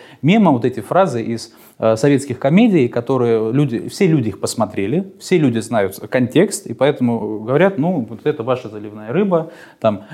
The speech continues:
и все, и все всё поняли, все улыбнулись. Вот. Но как бы это же ещё и до интернета было возможно, благодаря кинематографу. Вот. То есть здесь сам, э, сама начинка мема, она заключается просто в том, что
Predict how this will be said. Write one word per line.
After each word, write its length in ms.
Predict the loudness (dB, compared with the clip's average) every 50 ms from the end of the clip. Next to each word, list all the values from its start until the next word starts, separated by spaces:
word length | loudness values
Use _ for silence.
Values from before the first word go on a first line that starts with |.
| -6 0
и 100 | 2 2
все, 300 | 2 4 2 2 2 2
и 140 | 0 -2 -2
все 180 | 0 0 0
всё 160 | 0 0 -2 0
поняли, 340 | 2 2 4 4 4 4
все 160 | 2 0 0 -2
улыбнулись. 560 | 0 0 2 4 6 6 6 4 2 0 -8 -16 -20 -14 -4
Вот. 260 | 0 2 2 2 2
Но 140 | 2 2 2
как 400 | 0 -4 -6 -4 -4 -2 -2 0
бы 200 | 0 0 0 0
это 220 | 0 -2 -2 0 0
же 140 | 0 0
ещё 220 | 0 0 0 0 0
и 40 | 2
до 120 | 2 0
интернета 520 | -2 -2 -2 -2 0 2 2 2 2 0
было 220 | 0 0 2 2 2
возможно, 500 | 0 0 0 0 -2 -2 -4 -10 -16 -20 -20 _ _ -2
благодаря 260 | 2 4 4 4 4
кинематографу. 720 | 2 2 0 2 2 0 0 -2 -6 -6 -8 -16 -20 -20 _ _ _ _ _ _ -8
Вот. 340 | -2 2 2 2 2 2 0
То 60 | 0
есть 280 | 0 0 -4 -8 -6
здесь 520 | -4 -4 -2 2 2 2 2 2 -4 -12 -18 -20 _ _ _ _ _ _ _ _ _ _ _ -20 -20
сам, 380 | -6 2 2 4 4 4 0 0 0
э, 800 | 0 0 2 2 2 0 0 0 -2 -4 -4 -6 -6 -6 -8 -8 -10 -14 -6
сама 240 | 0 2 4 4 4
начинка 460 | 4 4 2 2 0 0 0 0 0
мема, 260 | 2 2 2 0 0
она 120 | -2 -2
заключается 460 | -4 -4 -4 -4 -2 -2 -2 -2 -2 -4
просто 280 | -4 -4 -4 -4 -8
в 40 | -6
том, 140 | -4 -4 -4
что 180 | -2 -4 -6